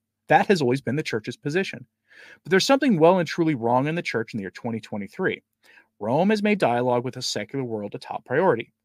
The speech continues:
Granted, it is indeed our task to be missionaries in the secular world, but the last thing we should do is embrace secular views that are in direct opposition to the gospel.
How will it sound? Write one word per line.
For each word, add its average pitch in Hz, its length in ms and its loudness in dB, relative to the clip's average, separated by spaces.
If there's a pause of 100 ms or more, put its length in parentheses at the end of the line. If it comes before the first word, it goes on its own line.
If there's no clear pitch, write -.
(260)
Granted, 143 380 -4
it 160 180 -4
is 180 200 0
indeed 180 340 0
our 165 140 8
task 160 340 0
to 151 80 -2
be 139 100 -2
missionaries 113 680 -2
in 113 60 -10
the 104 60 -10
secular 110 400 -8
world, 151 340 0 (540)
but 151 80 -8
the 117 80 -8
last 135 300 0
thing 208 140 0
we 208 60 -2
should 185 220 -8
do 123 160 -2
is 127 100 -4
embrace 110 340 -4
secular 131 400 -4
views 107 400 -8
that 104 140 -6
are 101 80 -8
in 95 80 -10
direct 151 280 0
opposition 139 540 -4
to 117 80 -10
the 123 80 -4
gospel. 156 480 2